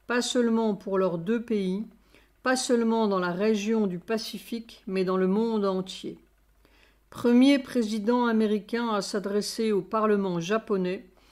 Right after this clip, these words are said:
mister Reagan affirma que le Japon et les États-Unis étaient au premier rang,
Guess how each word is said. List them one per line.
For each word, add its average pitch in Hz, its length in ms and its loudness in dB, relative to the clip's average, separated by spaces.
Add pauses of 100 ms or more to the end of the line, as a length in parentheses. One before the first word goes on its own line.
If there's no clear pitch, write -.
(180)
mister 214 280 -2
Reagan 233 640 0
affirma 220 640 -2
que 196 140 -6
le 175 120 -2
Japon 214 560 -2
et 170 40 -2
les 165 240 -4
États-Unis 202 760 -2
étaient 196 380 0
au 165 60 0
premier 240 520 2
rang, 196 340 -4